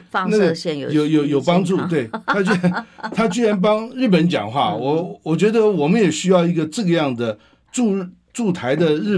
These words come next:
Speaker 2: 日本，我们也希望有这样一个人，专门他可以蒙，蒙，蒙着良心、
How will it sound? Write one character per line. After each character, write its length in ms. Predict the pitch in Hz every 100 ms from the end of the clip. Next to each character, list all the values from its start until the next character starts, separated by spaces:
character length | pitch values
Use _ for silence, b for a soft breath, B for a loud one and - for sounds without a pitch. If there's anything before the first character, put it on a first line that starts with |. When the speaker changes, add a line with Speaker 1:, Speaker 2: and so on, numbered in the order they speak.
| 180
Speaker 2:
日 120 | 220
本， 200 | 170 127
我 60 | 120
们 100 | 180
也 60 | 180
希 120 | 185
望 140 | 156
有 100 | 120
这 140 | 107 143
样 100 | 123
一 60 |
个 80 | 110
人， 220 | 98 92 92 b -
专 200 | 214 214
门 160 | 185 175 _
他 140 | - 190
可 80 | 175
以 40 |
蒙， 280 | 160 208 202
蒙， 240 | 190 214
蒙 180 | 214 214
着 100 | 196
良 200 | 175 151
心、 260 | 156 180